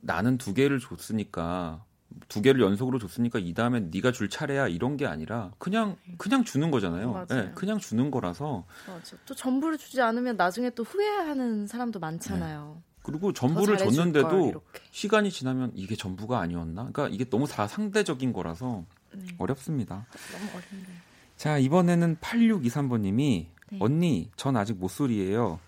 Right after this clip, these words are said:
Speaker 1: 뻔한 질문이긴 하지만 남친 생기려면 <laughs> 어떻게 해야 할까요?" 라고.
Speaker 2: 어, 모쏠이요? 어, 음, 그러게요. 어떻게 해야 될까요? <laughs> 어떻게 하면 좋을까요?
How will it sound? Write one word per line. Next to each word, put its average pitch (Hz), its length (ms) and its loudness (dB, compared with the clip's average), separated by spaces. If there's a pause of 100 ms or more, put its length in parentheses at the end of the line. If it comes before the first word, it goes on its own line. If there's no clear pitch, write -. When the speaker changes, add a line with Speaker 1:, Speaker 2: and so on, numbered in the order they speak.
(120)
Speaker 1:
뻔한 196 340 4
질문이긴 117 520 2
하지만 90 340 -2
남친 104 400 0
생기려면 156 460 0
<laughs> - 40 -2
어떻게 117 420 2
해야 113 80 6
할까요?" 104 420 4
라고. 226 200 2
Speaker 2:
어, 226 560 0 (160)
모쏠이요? 233 680 -4 (760)
어, 240 500 0
음, 240 440 4 (1300)
그러게요. 196 580 0 (120)
어떻게 196 300 -4
해야 220 80 0
될까요? 170 440 -4
<laughs> - 1120 2
어떻게 311 340 -2
하면 262 180 2
좋을까요? 233 680 2